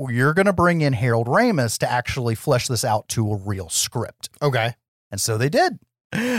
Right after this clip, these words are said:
Speaker 1: So they're, they're getting this shit together on how they're gonna make this movie, 'cause I think they're told they have ten months. They have ten months to make and release this fucking movie. That's how
Speaker 2: Okay.
Speaker 1: busy Columbia is. And they're like, "All right, well, we have to have I L M. I L M is the only one that can do the special effects, even after we pare this down into a real script."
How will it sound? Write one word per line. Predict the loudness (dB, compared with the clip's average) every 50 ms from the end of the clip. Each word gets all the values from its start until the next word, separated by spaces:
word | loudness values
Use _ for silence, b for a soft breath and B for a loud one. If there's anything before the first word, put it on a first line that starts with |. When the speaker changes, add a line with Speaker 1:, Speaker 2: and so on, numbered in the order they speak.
| -2 -2
Speaker 1:
So | 0 2 2 2
they're, | 4 4 2 2 0 _ 0
they're | 0 2 4
getting | 4 2 0 2
this | 0 -2
shit | 0 -2 -4 -6
together | -2 0 2 2 4 4 4 4
on | 4 4
how | 4 4 4
they're | 4 4
gonna | 2 2 2
make | 0 0 -2
this | -4 -4 -2
movie, | 0 0 0 0
'cause | 0 0
I | 0 0
think | 0 0 -2 -2
they're | -2 -2
told | 2 2 2 2
they | 2 2
have | 2 0 0 0
ten | 0 0 0 2
months. | 0 -2 -2 _ -6 -8 -8 -8 _ _ _ _ -10
They | -8
have | -8 -6
ten | 0 0 0 2
months | 2 2 0 0 -2 -4
to | -2 0
make | 0 0 0 0
and | -2 -2
release | -2 -4 -4 -4 -6 -6
this | -6 -8 -4
fucking | -4 -6 -4 -4 -4
movie. | -2 -2 -4 -4 -10 -18 _ -10
That's | -6 -6 -4 0
how | 0 0
Speaker 2:
Okay. | 2 2
Speaker 1:
busy | 0 -2 -2 -4
Columbia | -8 -4 -4 -4 -4 -4 -8 -12 -14 -12
is. | -8 -8 -8 -8 B B B B B B B B B B B
And | 0 2
they're | 4
like, | 4 4 4
"All | 6
right, | 4 4 4
well, | 4 2
we | 2
have | 2 0 0
to | 0
have | -2 0
I | 2 2 0
L | 0 0
M. | 0 0 -2 -4 _ _ -4
I | 0 2 2
L | 4 4 2
M | 2 2
is | 0 -2
the | -4 -2
only | -2 -2 0 0 -2
one | -2 -2 -4
that | -4
can | -6 -4 -2
do | -2 0
the | 0 -2
special | -2 -2 -2 -2 0 -2
effects, | 0 2 2 2 2 2 -2
even | -2 0 0
after | -2 -2 -2 -6
we | -6
pare | 2 2 2 2 2 -2
this | -4 -6 -6
down | -4 -4 -4 -4 -4
into | -6 -6 -6 -8
a | -8
real | -8 -10 -10 -10
script." | -10 -4 -4 -4 -4 _ -14